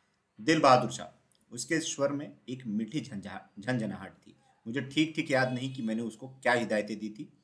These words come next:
शायद यह कि शरारतें छोड़कर ढंग से काम करे और घर को अपना घर समझे।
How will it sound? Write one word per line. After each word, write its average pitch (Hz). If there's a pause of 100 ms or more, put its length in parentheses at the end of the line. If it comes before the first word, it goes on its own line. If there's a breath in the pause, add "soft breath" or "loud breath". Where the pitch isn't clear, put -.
(300)
शायद 123
यह 143
कि -
शरारतें 127
छोड़कर 123
ढंग 123
से 127
काम 113
करे -
और 120
घर 104
को 104
अपना 104 (320 soft breath)
घर 101
समझे। 92